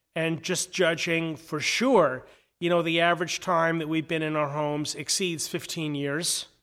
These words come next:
Few less, few a lot more. But we're in one spot. That's not the life of Abraham. He pitched his tent in different places. And you know what? As you and I go through our journey in life,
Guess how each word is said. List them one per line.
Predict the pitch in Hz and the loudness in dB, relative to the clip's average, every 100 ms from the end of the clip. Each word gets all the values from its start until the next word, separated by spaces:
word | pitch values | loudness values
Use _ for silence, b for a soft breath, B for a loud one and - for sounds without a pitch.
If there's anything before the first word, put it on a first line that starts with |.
| _ _ _ _ _ | _ _ _ _ _
Few | 151 151 | -4 -2
less, | 139 160 156 - | 0 0 0 -4
few | 151 156 | -4 -4
a | |
lot | 147 143 143 | 0 0 0
more. | 147 151 240 - - _ _ _ _ _ _ _ _ _ _ _ _ _ _ | 0 2 2 -2 -18 _ _ _ _ _ _ _ _ _ _ _ _ _ _
But | - 190 | 4 6
we're | 185 185 | 8 6
in | 180 | 6
one | 196 226 | 6 4
spot. | - - 196 147 127 | 2 2 4 4 0
That's | 160 - | -4 -2
not | 196 196 | 2 2
the | 196 | 2
life | 170 156 160 | 0 0 -2
of | 147 | -2
Abraham. | 165 139 117 117 101 156 _ _ _ _ _ _ | 0 -2 -8 -14 -16 -20 _ _ _ _ _ _
He | 156 | -14
pitched | - 220 - - | 0 0 2 -2
his | 226 - | -2 -4
tent | 208 196 190 180 | 0 0 0 -2
in | 160 | -4
different | 165 175 170 | -4 -6 -4
places. | 170 151 - 117 - | -4 -4 -6 -8 -6
And | 165 | -4
you | 165 | 0
know | 170 | 0
what? | 180 202 226 | 4 4 4
As | 160 139 | -2 -4
you | 185 240 | -2 0
and | 226 | 4
I | 202 202 | 6 4
go | 196 170 | 2 -2
through | 160 180 | -2 -6
our | 160 180 | -2 -2
journey | 180 226 240 262 | 0 0 2 4
in | 247 | 4
life, | 185 160 165 - - | 6 4 2 -4 -16